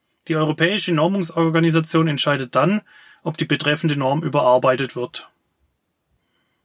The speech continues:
Im elften Artikel ist eine Schutzklausel aufgeführt, die es den Mitgliedstaaten erlaubt, Maschinen aus dem Verkehr zu ziehen, welche die Sicherheit und Gesundheit von Personen gefährdet,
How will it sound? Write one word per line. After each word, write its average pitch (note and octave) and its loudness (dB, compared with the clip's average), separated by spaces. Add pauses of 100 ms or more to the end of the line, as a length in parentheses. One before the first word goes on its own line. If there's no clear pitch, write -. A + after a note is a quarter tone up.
(120)
Im D#3+ 0
elften G3 0
Artikel E3+ -2
ist D#3+ -4
eine D3+ 0
Schutzklausel C#3 0
aufgeführt, B2+ -6 (300)
die D3 2
es C3 -2
den C#3+ -4
Mitgliedstaaten D3+ -2
erlaubt, C#3 0 (340)
Maschinen C#3+ 0
aus C3 -2
dem C#3+ -2
Verkehr C3+ -2
zu - -6
ziehen, C#3 -4 (400)
welche C3+ -2
die B2+ -2
Sicherheit D3 0
und C#3+ -4
Gesundheit C3 -4
von C3+ -4
Personen B2+ -2
gefährdet, A#2+ -4